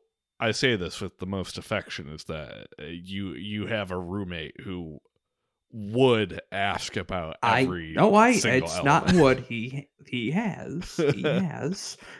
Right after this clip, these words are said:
Speaker 2: on several occasions with God of War. It was going on, and then I beat the game in the middle of the night. Like, I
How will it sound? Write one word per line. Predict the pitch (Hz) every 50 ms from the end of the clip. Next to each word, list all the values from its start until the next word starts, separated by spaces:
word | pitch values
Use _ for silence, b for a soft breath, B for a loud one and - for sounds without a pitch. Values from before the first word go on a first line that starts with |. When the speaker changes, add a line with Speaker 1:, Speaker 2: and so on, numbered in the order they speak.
| B B B -
Speaker 2:
on | - -
several | - - 113 120 147 170 190
occasions | - 175 165 160 165 156 190 220 226 -
with | - - -
God | - - - -
of | - -
War. | - 64 64 65
It | -
was | - 131
going | 135 - 85 82 69 65
on, | 62 62 95 160 196
and | 185 139 117 98
then | 90
I | 92 92 90 -
beat | - 101 -
the | - 113
game | - 101 87 85 -
in | 104
the | 98 101
middle | 107 110 107 110 113
of | 127
the | 139 165
night. | 202 - - - -
Like, | - 90 90
I | 85 87 98 98